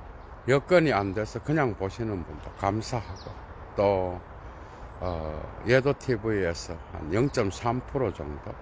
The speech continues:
어, 되시는 분들은, 어, 그래도 그 가치를 아시고, 어, 보내주시는데 모든 분들에게 감사드립니다.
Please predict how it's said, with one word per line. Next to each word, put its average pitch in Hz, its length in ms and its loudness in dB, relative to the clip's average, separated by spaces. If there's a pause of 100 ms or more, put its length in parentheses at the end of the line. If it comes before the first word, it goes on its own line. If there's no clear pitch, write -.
(200)
어, 73 560 -8
되시는 90 440 0
분들은, 73 460 -6
어, - 1200 -10
그래도 98 420 0 (480)
그 104 140 -2
가치를 110 600 2
아시고, - 480 -6 (260)
어, - 480 -12
보내주시는데 95 920 -4 (400)
모든 113 500 2 (100)
분들에게 92 480 0 (100)
감사드립니다. 95 800 -2